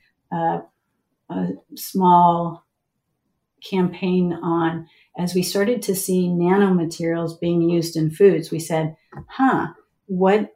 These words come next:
what is, what is the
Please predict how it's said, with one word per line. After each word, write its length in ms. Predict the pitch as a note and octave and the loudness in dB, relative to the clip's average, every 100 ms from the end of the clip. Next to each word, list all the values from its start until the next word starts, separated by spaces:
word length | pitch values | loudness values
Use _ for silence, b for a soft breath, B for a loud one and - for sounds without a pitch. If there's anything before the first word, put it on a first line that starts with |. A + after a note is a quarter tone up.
| - | -2
what 160 | F#3+ | 2
is, 260 | G#3+ G#3 - - D3 - _ _ _ _ _ _ _ _ | 2 2 -4 -14 -16 -18 _ _ _ _ _ _ _ _
what 180 | G3 A#3 | -2 0
is 220 | B3 - | 0 -2
the 220 | F#3 D#3 | -6 -8